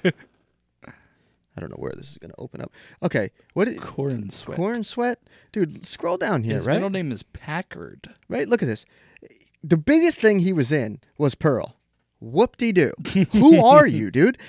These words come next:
Speaker 2: Guy was in nothing.
Speaker 1: And he played the projectionist.
Speaker 2: <laughs> Yeah,
Speaker 1: I haven't
Speaker 2: the
Speaker 1: seen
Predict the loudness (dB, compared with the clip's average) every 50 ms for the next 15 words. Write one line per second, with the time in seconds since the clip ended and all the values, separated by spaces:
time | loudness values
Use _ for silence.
0 | -6 0 4 6 6 8 6 6 6 6 6 6 6 6 8 6 6 6 4 0
1 | 0 0 -2 -4 -4 -4 -4 -2 -2 -2 -2 -2 -2 -4 -4 -4 -6 -6 -6 -6
2 | -6 -6 -6 -2 0 0 0 0 -4 -10 -6 -2 0 2 2 4 4 4 4 4
3 | 2 0 0 2 4 4